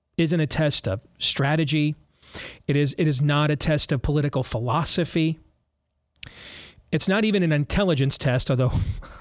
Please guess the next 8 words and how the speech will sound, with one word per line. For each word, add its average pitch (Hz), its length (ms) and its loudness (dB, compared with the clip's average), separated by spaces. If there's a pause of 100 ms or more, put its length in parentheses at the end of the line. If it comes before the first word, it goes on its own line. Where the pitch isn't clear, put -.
(280)
<laughs> - 680 -14
frankly, 175 560 0 (240)
many 220 260 2
days 208 600 2
I 175 100 2
can 180 160 0
understand 180 540 2
why 151 340 2